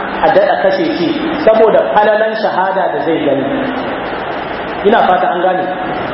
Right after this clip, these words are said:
Kowa yana tsoron ɗanɗanon mutuwa, ko? Mutum ya, mai tsoron mutuwa yana ganin in ya mutu din nan sau ɗaya ya isa kawai.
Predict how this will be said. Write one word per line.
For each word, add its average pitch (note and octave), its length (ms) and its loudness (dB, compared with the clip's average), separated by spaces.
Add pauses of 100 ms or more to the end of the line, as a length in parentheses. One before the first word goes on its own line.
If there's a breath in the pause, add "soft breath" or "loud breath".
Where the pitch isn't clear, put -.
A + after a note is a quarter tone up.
Kowa D4 380 6
yana D4 280 4
tsoron A#3+ 360 -2
ɗanɗanon A3+ 420 -2
mutuwa, G3+ 400 2
ko? G#3+ 140 0 (840)
Mutum G#3 280 4
ya, C#4+ 120 4 (360)
mai A3+ 200 2
tsoron B3 420 4
mutuwa D4+ 340 2
yana C4+ 300 0
ganin B3 320 -2 (380)
in C4+ 200 2
ya D4+ 140 4
mutu D#4 260 2
din C#4+ 180 -2
nan B3+ 140 0
sau A#3+ 160 0
ɗaya A#3+ 180 0
ya A#3+ 220 2
isa G#3 240 -2
kawai. G#3 260 0